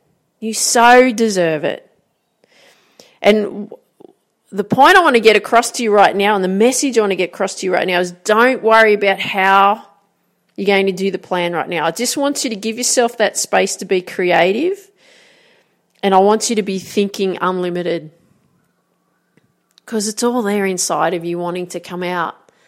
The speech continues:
Just allow it to come out. No restrictions. Right? If you had no limits, what would you do? And I want you to write exactly what you want to the detail, your perfect life, your perfect day,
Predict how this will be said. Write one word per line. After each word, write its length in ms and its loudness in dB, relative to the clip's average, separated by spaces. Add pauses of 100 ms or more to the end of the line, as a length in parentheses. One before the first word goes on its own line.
(220)
Just 200 -8
allow 380 4
it 100 -4
to 80 -10
come 240 -6
out. 200 -4
No 200 -2
restrictions. 1120 -8 (1120)
Right? 140 -4
If 160 -6
you 100 -2
had 240 2
no 220 4
limits, 760 -4
what 200 -2
would 180 -4
you 100 -6
do? 440 -2 (760)
And 100 -4
I 40 2
want 240 -2
you 100 -2
to 120 2
write 560 0 (400)
exactly 720 -4
what 240 -2
you 140 -4
want 540 -6 (480)
to 180 -2
the 120 2
detail, 680 0 (120)
your 140 -6
perfect 520 -2
life, 380 -2
your 120 -6
perfect 520 -6
day, 520 -4